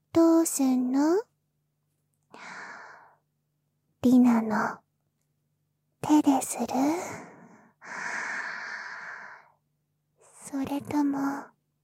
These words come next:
お口？バーカ。顔赤くしてんじゃねえの。どうせヘナチョコチンポなんでしょ？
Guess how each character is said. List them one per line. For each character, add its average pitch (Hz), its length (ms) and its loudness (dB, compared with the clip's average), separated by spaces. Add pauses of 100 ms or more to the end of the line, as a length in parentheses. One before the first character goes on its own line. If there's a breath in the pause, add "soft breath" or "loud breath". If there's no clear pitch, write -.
(1300)
お 262 140 2 (100)
口？ 330 480 -4 (3500 soft breath)
バ 190 640 6
ー - 100 -6
カ。 160 200 -8 (2000 loud breath)
顔 285 400 8
赤 302 280 6
く 311 160 2
し - 80 -8
て 311 220 8
ん 269 80 6
じ 220 80 2
ゃ 196 60 -2
ね 208 400 8
え 185 60 6
の。 262 200 4 (840)
ど 269 520 8
う - 20 4
せ 370 220 6
ヘ 330 240 6
ナ 285 200 8
チ - 120 4
ョ 339 100 4
コ 359 140 6
チ 392 240 4
ン 494 80 4
ポ 453 160 8
な 277 180 8
ん 220 60 6
で 190 100 0
し 220 160 -4
ょ？ 240 200 4